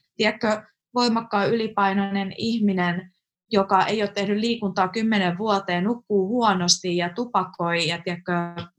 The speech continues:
juo vaikka alkoholin sen lisäksi, niin se ei voi olla semmoinen, että mä sanon, että hei, nyt ruokavalio uusiksi, viina loppuu, tupakka pois, nyt lähdet,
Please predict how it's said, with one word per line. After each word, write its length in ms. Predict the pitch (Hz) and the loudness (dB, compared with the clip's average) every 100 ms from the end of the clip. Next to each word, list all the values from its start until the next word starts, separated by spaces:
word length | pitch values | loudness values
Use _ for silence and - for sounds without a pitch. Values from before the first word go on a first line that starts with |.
| - | -8
juo 240 | 254 240 | 0 0
vaikka 220 | 185 190 | 0 0
alkoholin 420 | 214 196 170 170 175 | -2 -4 -6 -2 -2
sen 140 | 180 | -2
lisäksi, 500 | 226 226 175 165 180 | 0 0 -2 -4 -4
niin 80 | 180 - - _ _ _ _ - _ - - - _ | -6 -8 -20 _ _ _ _ -20 _ -20 -20 -20 _
se 180 | - 330 | 4 6
ei 100 | 285 | 6
voi 160 | 233 254 | 4 4
olla 180 | 233 | 4
semmoinen, 440 | 226 254 226 190 180 | 4 2 2 2 2
että 140 | 190 | -2
mä 80 | 214 | -4
sanon, 240 | 214 214 | -2 0
että 180 | 190 202 | -2 -4
hei, 100 | 208 | -4
nyt 160 | 226 247 | -4 -2
ruokavalio 480 | 214 208 180 170 165 | -4 -2 -2 -2 -4
uusiksi, 500 | - 185 - - - | -4 -2 -2 -2 -4
viina 240 | 240 214 | -2 0
loppuu, 400 | 196 202 - 208 | 0 -2 -6 -8
tupakka 460 | - 247 214 - 175 | -4 -4 -4 -4 -6
pois, 400 | 190 185 135 - - | -2 0 0 -2 -8
nyt 200 | 127 - | -14 -4
lähdet, 200 | 196 | -4